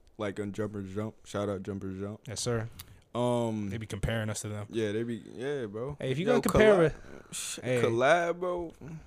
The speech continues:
Speaker 2: Maybe in the
Speaker 1: Soon.
Speaker 2: future. They
Speaker 1: May-
Speaker 2: Filipino. I'm Filipino, you know what I'm saying? Pull
Speaker 1: Yeah,
Speaker 2: up.
Speaker 1: exactly.
Speaker 2: We'll go to Canada.
Speaker 1: If that's your people right there, bro.
Speaker 2: <laughs>
Speaker 1: Anyways,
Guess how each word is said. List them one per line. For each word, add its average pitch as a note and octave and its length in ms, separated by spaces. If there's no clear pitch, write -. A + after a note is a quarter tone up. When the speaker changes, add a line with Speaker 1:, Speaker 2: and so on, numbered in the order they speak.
Speaker 2:
Maybe F3 180
in C#3 80
the A#2+ 60
Speaker 1:
Soon. - 40
Speaker 2:
future. A#2+ 200
They D3+ 60
Speaker 1:
May- - 20
Speaker 2:
Filipino. A#2+ 440
I'm A#2+ 120
Filipino, G#2+ 380
you G#2 40
know G#2 80
what F#2+ 60
I'm F#2+ 60
saying? G#2+ 240
Pull C3 120
Speaker 1:
Yeah, A#2 80
Speaker 2:
up. G#2 60
Speaker 1:
exactly. A#2+ 680
Speaker 2:
We'll E3+ 80
go D#3 120
to A#2+ 80
Canada. A#2 480
Speaker 1:
If G#2+ 200
that's B2 220
your A#2 80
people C#3 340
right F#2+ 280
there, F#2+ 180
bro. G2+ 100
Speaker 2:
<laughs> - 460
Speaker 1:
Anyways, G#2+ 460